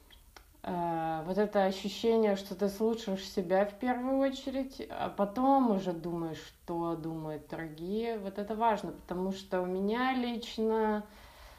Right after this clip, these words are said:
очень-очень я всегда внимательно отношусь к тому, что говорят мне другие люди. Я их, типа, пытаюсь понять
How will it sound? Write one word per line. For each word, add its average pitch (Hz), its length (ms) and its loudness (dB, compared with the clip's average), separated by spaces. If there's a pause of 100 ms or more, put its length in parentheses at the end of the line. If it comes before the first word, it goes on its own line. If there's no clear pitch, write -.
(480)
очень-очень 196 1200 0
я 180 180 0
всегда 185 380 0
внимательно 190 720 2
отношусь 190 580 -2
к - 100 -18
тому, 208 320 4
что 214 220 -2
говорят 208 520 2
мне 220 180 4
другие 214 480 0
люди. 285 460 2 (1080)
Я 226 540 6
их, 214 200 2 (540)
типа, - 280 -6
пытаюсь 254 600 0 (100)
понять 180 840 0